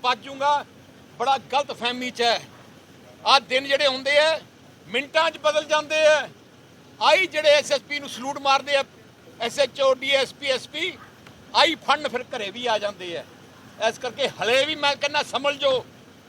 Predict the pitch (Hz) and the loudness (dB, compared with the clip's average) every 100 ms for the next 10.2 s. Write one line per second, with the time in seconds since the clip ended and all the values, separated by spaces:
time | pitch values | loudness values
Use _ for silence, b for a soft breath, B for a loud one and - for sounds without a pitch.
0 | - 226 247 294 302 277 277 277 285 269 | -2 4 4 4 2 0 -2 -2 -6 -4
1 | 269 285 - 247 269 277 294 277 285 214 | -2 -2 -4 -4 0 0 -2 -2 -2 -2
2 | 233 262 294 285 285 294 262 - - - | -6 -6 -6 -6 -2 -2 -2 -8 -20 -20
3 | - - - - 262 294 311 320 285 - | -20 -20 -20 -6 -2 -2 -2 -6 -8 -16
4 | - - - - 226 311 359 359 - 302 | -20 -20 -20 -4 2 6 6 4 0 0
5 | 311 320 - 269 320 320 320 285 160 - | 0 -6 -2 -2 -2 2 4 4 0 -10
6 | - - - - - - - - - - | -20 -20 -20 -20 -20 -20 -20 -20 -20 -20
7 | - 262 233 277 320 311 - - - 254 | -4 0 2 4 4 2 -4 -12 0 2
8 | 311 339 339 - - - 247 302 294 311 | 4 0 -2 -10 -20 0 2 2 0 -2
9 | 311 311 262 254 311 - 269 - 269 277 | -2 0 -2 0 -2 -2 -8 -4 -4 -4
10 | 285 277 | -4 -4